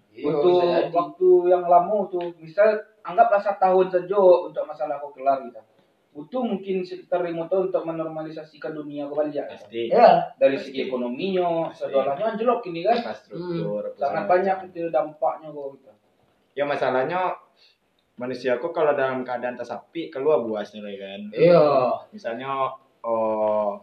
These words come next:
Speaker 3: misalnya awak lah.
Speaker 1: Insting, insting alamiahnya lah
Speaker 3: Ah,
Speaker 1: untuk
Speaker 3: ya,
Speaker 1: bertahan
Speaker 3: insting
Speaker 1: hidup.
Speaker 3: buas tuh keluar lah kan kalau sebagai manusia.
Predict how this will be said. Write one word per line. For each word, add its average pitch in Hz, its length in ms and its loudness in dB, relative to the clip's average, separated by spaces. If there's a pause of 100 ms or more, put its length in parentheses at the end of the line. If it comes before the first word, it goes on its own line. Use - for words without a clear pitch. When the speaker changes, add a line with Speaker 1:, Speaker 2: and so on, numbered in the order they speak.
(160)
Speaker 3:
misalnya 165 400 -2
awak 175 140 6
lah. 160 100 4
Speaker 1:
Insting, 202 180 6 (140)
insting 196 380 -2
alamiahnya 196 520 2
lah 220 140 6
Speaker 3:
Ah, 151 160 8
Speaker 1:
untuk 147 80 6
Speaker 3:
ya, 147 100 6
Speaker 1:
bertahan 170 220 6
Speaker 3:
insting 156 160 -2
Speaker 1:
hidup. 170 100 0
Speaker 3:
buas 143 220 8
tuh 170 140 -8
keluar 151 400 2
lah 117 120 2
kan 110 220 -6
kalau 110 180 -14
sebagai 107 320 -14
manusia. 104 460 -14